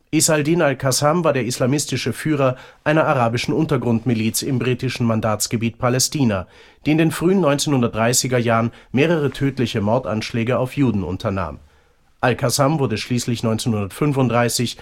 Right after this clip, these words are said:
von britischen Soldaten erschossen. Er ist der Namensgeber der Qassam-Brigaden,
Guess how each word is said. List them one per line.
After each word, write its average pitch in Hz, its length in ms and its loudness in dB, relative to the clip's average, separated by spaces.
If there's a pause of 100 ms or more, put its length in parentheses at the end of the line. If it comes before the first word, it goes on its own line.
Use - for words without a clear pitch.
(240)
von 147 200 2
britischen 151 440 -2
Soldaten 123 460 0
erschossen. 127 520 -2 (640)
Er 147 140 2
ist 147 140 0
der 175 80 4
Namensgeber 160 680 2
der 139 140 0
Qassam-Brigaden, 110 1000 -2